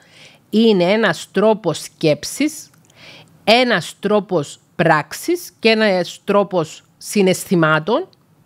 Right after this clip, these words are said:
αν θα μπορούσα να το πω έτσι. Ε, είναι μια στάση ζωής η οποία επηρεάζει και τα συναισθήματα και τις σκέψεις και τις πράξεις του ανθρώπου που έχει μισογυνισμό,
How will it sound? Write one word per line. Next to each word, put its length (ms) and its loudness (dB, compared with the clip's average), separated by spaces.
αν 200 0
θα 180 -10
μπορούσα 400 -6
να 100 -4
το 80 -6
πω 160 -4
έτσι. 540 -4
Ε, 360 0
είναι 280 2
μια 260 2
στάση 580 0
ζωής 440 -2
η 40 0
οποία 200 0
επηρεάζει 760 -2
και 220 2
τα 100 2
συναισθήματα 840 -4
και 280 -2
τις 180 -6
σκέψεις 500 -6
και 160 -2
τις 200 -4
πράξεις 440 -2
του 100 -8
ανθρώπου 500 -4
που 100 -4
έχει 340 -2
μισογυνισμό, 1080 0